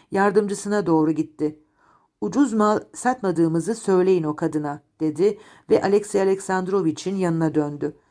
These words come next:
Yerine dönerken sezdirmeden bir güve daha yakaladı. Kaşlarını çatarak, "Yaza kadar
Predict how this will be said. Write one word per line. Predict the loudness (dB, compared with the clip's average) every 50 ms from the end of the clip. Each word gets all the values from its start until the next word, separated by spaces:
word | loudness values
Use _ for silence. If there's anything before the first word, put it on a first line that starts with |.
| _ _ _ -20 _ _ _ -2
Yerine | 0 2 2 2 2 2 2
dönerken | 2 2 2 0 -2 -2 -4 -4 -4 -4 -4
sezdirmeden | -2 0 0 0 0 0 -2 -4 -2 -2 -2 -2 -2 -2 -2 -2 -4 -6 _ _ _ _ -6
bir | -4 -4 -4
güve | -2 0 2 4 4 4 2
daha | 0 0 2
yakaladı. | 2 0 0 0 -2 -4 -4 -4 -8 -12 -18 -18 _ _ _ _ _ _ _ _
Kaşlarını | -4 -4 -4 -4 2 2 2 2 2 0 0
çatarak, | 0 -2 -2 0 0 0 2 0 -2 -2 -8 _ _ _ _ _ _ 0
"Yaza | 2 2 4 4 2 2
kadar | 2 0 0 2 2 2 0 -2